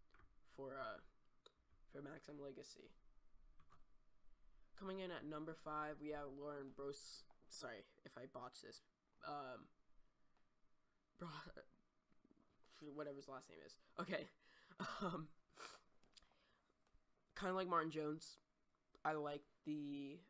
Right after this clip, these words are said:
retro style, the retro look. I like how it has the orange, then on top it's the white,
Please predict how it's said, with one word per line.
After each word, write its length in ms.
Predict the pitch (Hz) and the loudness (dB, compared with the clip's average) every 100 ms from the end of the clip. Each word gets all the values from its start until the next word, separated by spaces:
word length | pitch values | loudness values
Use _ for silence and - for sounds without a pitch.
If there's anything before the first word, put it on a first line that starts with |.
| - | -10
retro 420 | 151 151 - 156 | -2 -2 0 0
style, 580 | 147 - 156 147 151 160 - | 0 2 4 4 2 -2 -4
the 60 | 139 | -2
retro 360 | 147 139 147 | -2 -2 -2
look. 320 | 143 156 180 - - - - _ - - - - - - - - - - - - - - - - - - | 0 -2 -4 -12 -20 -20 -20 _ -20 -20 -20 -20 -20 -20 -20 -20 -20 -20 -20 -20 -20 -20 -20 -20 -16 -4
I 60 | 147 | 0
like 280 | 151 143 160 | 0 0 -4
how 440 | 151 147 143 139 - - - | -2 0 0 0 -2 -8 -4
it 120 | - | -2
has 520 | 151 143 143 143 135 - | -2 -2 0 0 -2 -6
the 140 | 135 - | -6 0
orange, 640 | 147 151 165 226 - - - - | 2 2 0 -4 -8 -14 -20 -8
then 120 | 156 | -4
on 120 | 139 143 | -4 -4
top 320 | 147 131 - | -2 0 -2
it's 180 | 135 - | -6 -6
the 100 | 139 | -4
white, 380 | 135 123 151 | -4 -2 -2